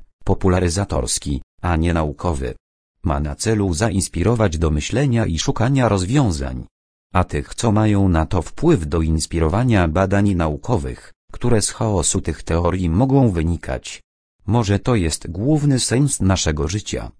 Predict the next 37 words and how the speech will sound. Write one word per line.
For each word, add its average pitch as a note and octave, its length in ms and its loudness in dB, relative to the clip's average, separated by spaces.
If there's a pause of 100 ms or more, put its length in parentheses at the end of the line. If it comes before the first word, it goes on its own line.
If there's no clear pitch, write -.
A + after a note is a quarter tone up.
(120)
odkryć - 480 -2
dalszą E2+ 480 2
drogę B2+ 380 4
i A#2 160 -2
przygotować A2+ 640 -2
się F#2+ 220 0
do D#2+ 180 2
niej. C2+ 380 -4 (480)
Nie F#2 160 2
zostawiajmy G2+ 720 2
to E2 140 0
tylko C#3+ 360 2
scjentystom. B1+ 800 -4 (500)
Ja A2+ 160 0
nie G2 180 2
podejmuję G2 580 2
się A#2 240 2
ich G#2 320 -2 (100)
oceniać D2 540 -2
ani D3+ 320 2
cytować, G#2 560 -2
a G2 60 2
tym E2+ 260 0
bardziej F2 380 0
hipotez F2 640 -2
naukowych. C#2+ 840 -4 (640)
Bo F#2 200 2
to G#2 300 4
nie G2 180 4
miejsce G2 500 2
na F2 160 2
spory B2 460 2
i G2+ 260 -2
obronę F2 460 2
przed D#2+ 260 -2
zarzutami E2 640 0
herezji. E2+ 600 -4